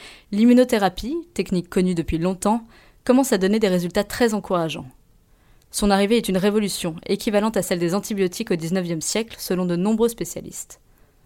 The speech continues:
Le traitement consiste à activer le système immunitaire, pour qu'il s'attaque lui-même aux cellules cancéreuses du patient.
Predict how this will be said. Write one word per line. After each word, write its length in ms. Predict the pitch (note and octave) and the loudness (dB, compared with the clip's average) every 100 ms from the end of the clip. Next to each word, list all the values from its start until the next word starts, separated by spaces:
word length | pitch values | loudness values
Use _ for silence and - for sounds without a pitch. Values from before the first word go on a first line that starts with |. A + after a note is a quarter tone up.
| _ _ _ _ _ - | _ _ _ _ _ -6
Le 140 | F3 | -4
traitement 480 | - F#3 G3+ A#3 C4 | -2 -2 2 2 2
consiste 420 | A3+ A3+ B3 - | -2 -4 -4 -2
à 60 | F#3+ | -2
activer 360 | F#3 - G#3+ | -2 -2 0
le 100 | A3+ | 0
système 340 | A3 - G#3+ G#3 | -2 -2 0 4
immunitaire, 720 | A3 G#3+ - F3 D#3 - - _ | 4 4 2 -2 -4 -10 -20 _
pour 140 | G3 | -6
qu'il 120 | - F#3 | -6 -4
s'attaque 360 | F#3+ G3+ - | -2 -2 0
lui-même 320 | B3 G#3+ F3+ | 2 2 2
aux 80 | F3 | 0
cellules 300 | - E3+ E3 | -2 -4 -4
cancéreuses 460 | G3+ F#3+ F#3 G3 F3+ | -4 -2 0 0 -2
du 100 | E3 | -4
patient. 400 | E3 - E3+ | -6 -6 -10